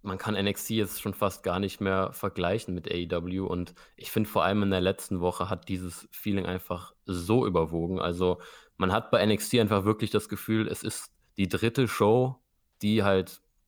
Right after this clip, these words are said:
den zwei anderen einfach hinterherläuft. Und ja, hier haben wir auch noch ein paar Leute, hier ist eher so developmental.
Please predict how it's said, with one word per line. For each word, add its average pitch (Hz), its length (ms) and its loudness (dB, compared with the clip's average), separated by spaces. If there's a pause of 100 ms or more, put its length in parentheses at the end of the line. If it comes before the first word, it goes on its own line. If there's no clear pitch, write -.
(100)
den 95 120 -2
zwei 95 160 -2
anderen 95 260 2
einfach 98 380 -4
hinterherläuft. 101 840 2
Und 92 240 -4 (360)
ja, 85 180 -4
hier 95 140 -4
haben 98 160 0
wir 90 60 2
auch 101 100 4
noch 98 100 2
ein 98 120 -2
paar 95 160 2
Leute, 95 400 2
hier 98 200 -2
ist - 160 -12
eher 123 260 2
so 110 100 0
developmental. 104 920 0